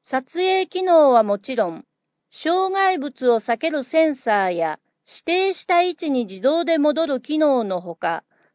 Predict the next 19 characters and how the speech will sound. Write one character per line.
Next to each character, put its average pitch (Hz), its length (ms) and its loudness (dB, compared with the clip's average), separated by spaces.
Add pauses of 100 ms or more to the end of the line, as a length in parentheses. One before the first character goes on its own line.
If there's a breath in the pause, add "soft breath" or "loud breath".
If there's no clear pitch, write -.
(100)
操 370 360 0
縦 370 280 -2
者 302 160 -2
の 220 200 -2
ジ 240 80 -4
ェ 349 80 0
ス - 160 -12
チ 285 100 -2
ャ 262 120 4
ー 226 40 2
で 208 140 -2
操 320 260 -2
作 226 200 -2
で 180 120 -2
き 240 160 -10
る 233 100 -4
も 170 160 -6
の 185 140 -6
も。 156 240 -8